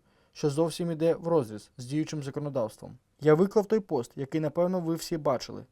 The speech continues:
Відповідно до Кримінально-процесуального кодексу, людина може не звертатися, що слідчий чи прокурор може брати інформацію з усіх джерел.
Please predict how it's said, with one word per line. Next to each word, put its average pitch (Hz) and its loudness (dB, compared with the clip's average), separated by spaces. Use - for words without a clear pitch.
Відповідно 165 -4
до 165 -6
Кримінально-процесуального 156 -2
кодексу, 117 -4
людина 160 -2
може 156 0
не 147 -2
звертатися, 147 -4
що - -10
слідчий 156 -8
чи 156 -6
прокурор 147 -2
може 151 0
брати 143 0
інформацію 135 -4
з 139 -10
усіх 123 -8
джерел. 120 -4